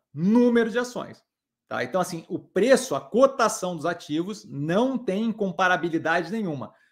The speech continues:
Neogrid a dois reais ou Ocean Pact a dois reais não é a mesma coisa,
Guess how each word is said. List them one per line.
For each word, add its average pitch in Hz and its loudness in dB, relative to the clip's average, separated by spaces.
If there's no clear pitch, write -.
Neogrid 190 2
a 151 0
dois 151 -4
reais 131 -2
ou 180 0
Ocean 180 -4
Pact 175 -6
a 160 -6
dois 147 -4
reais 180 -2
não 208 2
é 214 -2
a 165 -6
mesma 180 -2
coisa, 127 -8